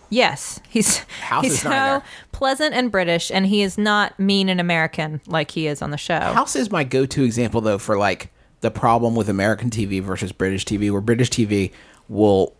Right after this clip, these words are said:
Speaker 2: is perfectly willing to end a show, like, once it has run its course, um, in most cases.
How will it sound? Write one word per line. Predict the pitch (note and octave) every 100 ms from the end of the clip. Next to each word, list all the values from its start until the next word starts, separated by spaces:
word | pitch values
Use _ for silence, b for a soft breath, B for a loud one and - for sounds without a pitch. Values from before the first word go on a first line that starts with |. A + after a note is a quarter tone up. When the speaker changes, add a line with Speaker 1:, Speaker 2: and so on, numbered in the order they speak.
| - -
Speaker 2:
is | A2+ A2+
perfectly | F#2+ - C#3+ C3+ B2 A2
willing | G#2 G#2 G#2
to | G2+ F#2
end | F#2+
a | F2+
show, | - F2+ F2 F2 - -
like, | E2+ E2+
once | F2+ F#2 F2+ -
it | F#2
has | G#2+
run | F2+ E2
its | -
course, | - E2+ D#2+ - - _
um, | D#2 D#2 D#2 D#2 -
in | F2+
most | E2 F2
cases. | - F2+ G2